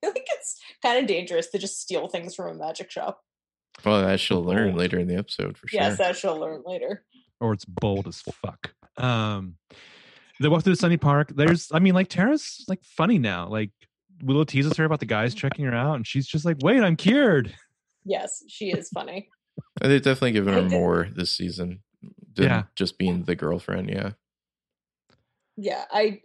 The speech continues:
Speaker 1: I, as I said before, I d-, do not like the song, and it really bothers me.
Speaker 3: I'm
Speaker 2: I like the,
Speaker 3: I
Speaker 2: uh,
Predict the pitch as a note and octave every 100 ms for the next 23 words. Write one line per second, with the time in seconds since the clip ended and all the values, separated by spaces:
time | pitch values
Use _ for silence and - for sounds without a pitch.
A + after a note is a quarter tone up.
0 | _ G3 F3+ F3+ F3+ C3 D3 D#3+ D#3 D#3+
1 | F#3 F3 D#3+ F#3 G3 F#3 _ - - _
2 | _ _ E4 B3+ F3 - B2 - F#3+ F3
3 | E3 E3+ - F3 E3+ - F#3+ F#3 - C2
4 | - - - - - - _ - - -
5 | _ _ - - - _ _ _ _ _
6 | _ _ _ _ _ _ _ - G3 A#3
7 | G#3+ D3+ - A2+ C#3 E3 - B2 G#2+ F#2+
8 | F#2 F2 F2 F2